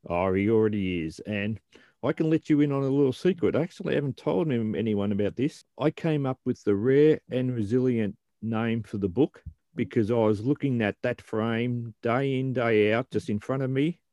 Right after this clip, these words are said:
And I kept on going back and looking at the words, and I thought, "I've just got to use two of those words." And the Rare and Resilient stood out. So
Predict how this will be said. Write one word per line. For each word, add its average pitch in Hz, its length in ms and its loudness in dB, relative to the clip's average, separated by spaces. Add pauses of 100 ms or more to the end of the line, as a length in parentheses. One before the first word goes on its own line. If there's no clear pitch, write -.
(180)
And 117 240 0
I 110 100 2
kept - 360 -2
on 147 140 0
going 131 360 0
back 135 240 -2
and 127 100 0
looking 139 240 0
at 127 100 -2
the 120 80 2
words, 123 480 2
and 120 80 0
I 113 60 0
thought, 123 400 2 (400)
"I've 113 120 -6
just - 200 -16
got 143 120 2
to 120 60 4
use 120 220 4
two 117 200 0
of 107 60 0
those 95 240 2
words." 104 400 4
And 104 220 2
the 107 80 0
Rare 120 300 4
and 117 160 0
Resilient 107 520 0 (320)
stood 117 360 2
out. 101 280 4
So 104 440 2